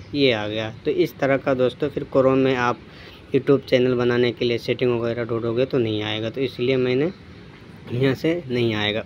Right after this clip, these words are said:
उसके बाद में इसके लिए क्या करना है दोस्तों, ये वापस हमने उसी आईडी को लगा दिया है। तो इसके लिए हमने यहाँ से back कर दिया। उसके बाद में Chrome में जाएंगे, उसके बाद में ये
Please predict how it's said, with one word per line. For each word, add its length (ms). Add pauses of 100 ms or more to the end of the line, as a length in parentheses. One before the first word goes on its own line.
उसके 300
बाद 180
में 140
इसके 280
लिए 140
क्या 200
करना 340
है 140 (640)
दोस्तों, 340 (240)
ये 60
वापस 440
हमने 300 (340)
उसी 220
आईडी 280
को 200
लगा 320
दिया 280
है। 160 (800)
तो 160 (160)
इसके 260
लिए 220
हमने 340
यहाँ 200
से 160
back 280
कर 160
दिया। 300 (580)
उसके 320
बाद 280
में 420 (580)
Chrome 300
में 220
जाएंगे, 480 (1300)
उसके 260
बाद 200
में 180
ये 180